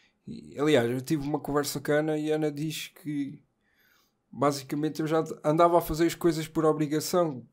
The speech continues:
por, eh, pôr os vídeos, pôr os jogos por obrigação. E a fazer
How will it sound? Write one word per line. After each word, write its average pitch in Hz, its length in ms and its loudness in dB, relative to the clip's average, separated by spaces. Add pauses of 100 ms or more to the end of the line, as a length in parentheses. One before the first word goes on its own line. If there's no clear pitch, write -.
por, 139 220 -4
eh, 139 360 0 (800)
pôr 165 220 8
os 160 180 4
vídeos, 165 460 0
pôr 165 220 0
os 156 120 0
jogos 160 400 2
por 156 200 -2
obrigação. 156 760 2 (960)
E 165 320 6
a 160 80 4
fazer 175 480 2